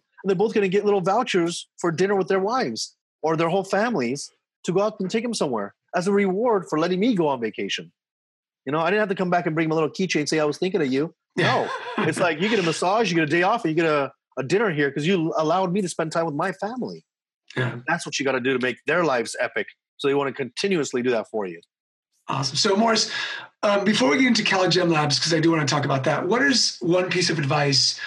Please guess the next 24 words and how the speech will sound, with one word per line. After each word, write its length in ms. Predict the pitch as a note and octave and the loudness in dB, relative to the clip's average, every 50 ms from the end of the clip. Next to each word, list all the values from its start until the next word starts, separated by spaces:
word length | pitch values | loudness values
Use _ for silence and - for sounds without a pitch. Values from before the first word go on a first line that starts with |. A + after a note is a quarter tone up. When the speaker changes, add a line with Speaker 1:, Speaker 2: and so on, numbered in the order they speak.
| - - - - - - | -10 -10 -10 -8 -2 -2
Speaker 2:
that 200 | E3 D#3 C3 - | 0 0 2 2
you 80 | F#3+ | 2
would 140 | F3+ E3+ E3 | 2 2 2
give 160 | E3 F3 E3 - | 2 0 0 0
to 80 | E3 C3+ | -2 -2
pawnbrokers 600 | B2+ D3 D3 D3 C#3+ C#3+ C#3+ C3+ C#3 C#3+ C#3 B2+ | 0 0 0 0 0 0 0 0 0 0 0 0
today 300 | - D3 C#3 C#3+ C#3+ C#3 | 0 0 0 2 2 0
for 160 | C3 C#3+ C3+ | 0 -2 -2
two 140 | B2 D#3 C3+ | -2 -2 0
thousand 320 | B2 C#3+ C#3 C3 C3 C3 | 0 0 0 0 0 0
eighteen? 400 | C3 B2+ B2 - B2+ C3 C3 - | 0 0 0 -2 -2 -4 -4 -4
What 260 | - E3 F#3 A3 A#3+ - | 0 0 2 2 2 2
do 80 | B3 | 0
they 120 | G#3+ G#3 F#3 | 0 0 0
need 180 | F3 F3 E3+ | 0 0 -2
to 80 | - D#3+ | 0 0
do 140 | D3 D3 C#3 | 0 0 0
differently 520 | D3 D3 B2+ - - - B2+ B2 A#2+ B2+ B2+ - - - - - - | 0 0 -2 -4 -6 -6 -6 -6 -6 -8 -10 -14 -14 -16 -10 -6 -2
to 100 | - E3 | 0 0
succeed 460 | - E3 B2+ - - E3 D#3+ C#3+ C3+ | 0 2 2 2 2 2 2 2 0
in 80 | C#3 C3 | 0 0
two 120 | - D#3 | 0 0
thousand 340 | C3+ D3 C#3 C3+ C3 C3 C3 C3 | 0 0 0 0 0 0 0 0
eighteen? 360 | B2+ B2 - - D3 - | 0 -2 -2 -4 -6 -10